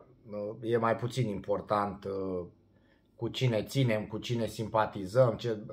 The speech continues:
bă, Doamne ajută să fie, bă, să fie bine amândoi, pentru că e o accidentare, am mai văzut niște imagini astăzi, filmate din diverse unghiuri, din unghiuri diferite, e incredibil. Deci zici că se lovește tancul cu trenul.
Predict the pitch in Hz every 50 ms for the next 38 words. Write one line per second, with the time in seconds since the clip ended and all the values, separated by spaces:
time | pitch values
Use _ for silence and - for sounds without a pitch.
0 | - 110 117 135 131 123 - 135 131 127 131 127 123 117 - 131 127 127 127 123
1 | - 113 - - 127 123 117 98 95 107 - - 113 104 98 - - 110 - -
2 | 127 123 107 92 110 120 110 95 90 92 101 101 - - - - _ - - 107
3 | 107 107 107 104 104 101 117 120 117 120 113 110 - 113 - 117 117 113 110 110
4 | - 117 110 101 110 107 - 120 120 120 120 113 113 - - - _ _ _ _
5 | - 110 110 113 113 113 110 117 120 113 113 135 131 131 127 127 - 123 123 123
6 | 123 127 123 104 92 87 92 95 92 92 92 98 98 95 98 98 - - - 113
7 | 110 113 123 127 - - - - - - - - - - 113 107 113 113 117 113
8 | - 117 104 110 110 110 104 107 104 101 120 117 110 95 - - 104 98 95 98
9 | 95 95 87 101 113 117 98 95 98 95 104 110 110 104 104 101 92 90 101 98
10 | - - 98 95 95 95 90 - 113 123 143 151 - - - _ _ _ _ _
11 | - - 110 120 135 139 143 143 143 131 - 135 135 135 131 117 92 82 78 67
12 | 64 - - - - - 101 113 123 127 - - - 113 117 131 135 123 113 117
13 | 147 175 165 - - - 165 147 139 - 147 143 143 143 139 156 165 - - 156
14 | 135 - - - 165 160 156 151 131 143 139 131 143 135 - 147 135 127 110 95
15 | 85 78 71